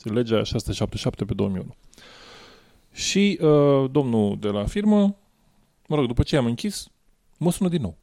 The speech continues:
<laughs> Și am zis, „Băi”, <laughs> am fost foarte surprins că nu, dacă, na. „Că n-ați vorbit cu mine, că nu știu ce.” De fapt, am fost un pic mai aspru așa și am zis, „Dacă nu vă, mă ștergeți din bază de date, o să fac o plângere.”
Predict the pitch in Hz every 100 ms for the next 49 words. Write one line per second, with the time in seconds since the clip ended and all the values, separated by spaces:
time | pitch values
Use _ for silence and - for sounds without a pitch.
0 | _ - - - - - - - _ _
1 | _ - - - _ _ - 92 90 98
2 | - - - - - - - - - -
3 | - 107 120 - 143 123 104 98 104 95
4 | - 92 104 90 85 87 - 87 92 92
5 | - - - - - - - - _ -
6 | 196 214 180 185 170 196 208 135 135 156
7 | 147 - 143 107 123 127 - 123 - 135
8 | 143 127 151 - 117 107 101 98 98 95
9 | - - - 143 165 135 127 135 131 113
10 | 107 104 107 107 123 104 98 104 98 127
11 | 190 - 170 165 160 170 151 147 147 143
12 | 135 104 87 85 -